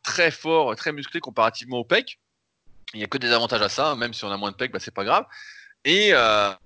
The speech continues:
euh, j'ai tendance à dire que, effectivement, de ce que je vois, de ce que j'ai vu tout au long de ces années, bah, les ischios sont souvent, euh, sous-entraînés par rapport au quadriceps.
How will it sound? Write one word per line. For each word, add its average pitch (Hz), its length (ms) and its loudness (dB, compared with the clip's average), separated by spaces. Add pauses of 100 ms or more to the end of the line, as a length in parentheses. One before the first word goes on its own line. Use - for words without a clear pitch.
(160)
euh, 98 160 -10 (540)
j'ai 147 180 -4
tendance 165 640 -4
à 120 140 -2
dire 151 320 -6
que, - 220 -6
effectivement, 139 640 -6 (520)
de 120 100 -6
ce - 100 -4
que - 180 -8
je - 160 -6
vois, 143 260 4
de 131 100 -8
ce 107 60 -6
que 117 100 -12
j'ai 107 120 -8
vu 131 320 -10
tout 127 60 -14
au - 20 -10
long 131 80 -10
de 131 60 -12
ces 113 160 -4
années, 127 280 -4 (320)
bah, 101 100 -2
les 151 200 -2
ischios 156 400 -2
sont 123 160 -8
souvent, 143 560 0
euh, 101 240 2
sous-entraînés 165 800 -4
par 123 160 4
rapport 151 200 2
au 143 60 -2
quadriceps. 135 480 -4